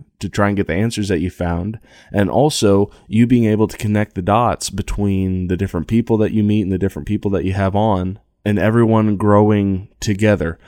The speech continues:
A lot of the episodes lately have been about networking, and I, I apologize if that's getting old. That's not the intention. It's just a really, really good topic to have. Something I'm super excited and passionate about talking about.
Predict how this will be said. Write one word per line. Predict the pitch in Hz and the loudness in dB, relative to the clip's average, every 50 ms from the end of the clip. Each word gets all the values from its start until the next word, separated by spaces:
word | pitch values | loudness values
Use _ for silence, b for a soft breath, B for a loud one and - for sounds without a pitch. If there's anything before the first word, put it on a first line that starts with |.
| b b b | b b b
A | 107 | 4
lot | 110 113 120 | 4 6 6
of | 127 | 6
the | 123 127 | 6 6
episodes | 120 117 - - - 110 98 - - | 4 4 2 2 2 2 2 4 2
lately | 101 98 - 104 101 | 2 2 4 4 2
have | 95 90 | 2 4
been | 98 95 | 2 2
about | 98 90 92 90 - | 2 4 2 2 2
networking, | 92 95 80 82 87 92 90 - 90 90 92 | 0 -2 -2 -2 -4 -4 -4 -4 -6 -4 -4
and | 90 92 | -4 -2
I, | 92 95 | -2 -2
I | 87 71 92 | 0 0 -2
apologize | 95 - 107 104 104 101 104 101 95 92 90 | -2 0 2 2 2 2 2 2 2 0 0
if | 90 - | -4 -4
that's | 92 90 - - - | -4 -4 -4 -4 -4
getting | 90 95 92 90 92 | -2 -2 0 0 0
old. | 90 90 85 - | 0 -2 -2 -2
That's | - 98 92 - - | -2 -2 -2 0 0
not | 123 120 - | 0 0 0
the | - 110 | 2 0
intention. | 101 98 - 131 139 139 - 104 98 | 0 2 2 0 0 0 0 -2 -2
It's | 98 - - - - | -2 -2 -4 -6 -4
just | - 110 101 - - - | -2 -2 -2 -2 0 0
a | 98 98 | 0 0
really, | 95 98 104 131 156 165 160 147 135 117 104 - | 0 0 0 2 4 4 4 4 2 2 0 0
really | - 120 123 135 151 160 160 143 123 110 107 | 0 0 0 2 2 4 4 4 4 4 4
good | 98 110 95 - | 2 2 0 0
topic | - 101 92 92 - 92 - - - _ - | 2 0 0 0 0 -4 -6 -8 -14 _ -6
to | - 92 | -4 -2
have. | 92 98 90 87 80 80 - _ - | -2 0 -2 -4 -4 -8 -12 _ -8
Something | - - 120 101 104 | -4 -4 -2 0 2
I'm | 107 107 | 2 2
super | - - 127 123 - 107 | 2 2 0 0 0 0
excited | 98 - - 104 98 101 98 90 | -2 0 0 0 2 2 0 -2
and | 98 87 | -4 -4
passionate | - 90 95 - - 101 95 90 - - | -2 -2 -2 -2 -4 -4 -4 -4 -4 -8
about | - - - 85 85 - | -10 -10 -8 -8 -8 -4
talking | - 95 92 87 - 92 90 | -4 -4 -4 -4 -4 -8 -10
about. | 87 - 87 85 - | -8 -8 -10 -10 -12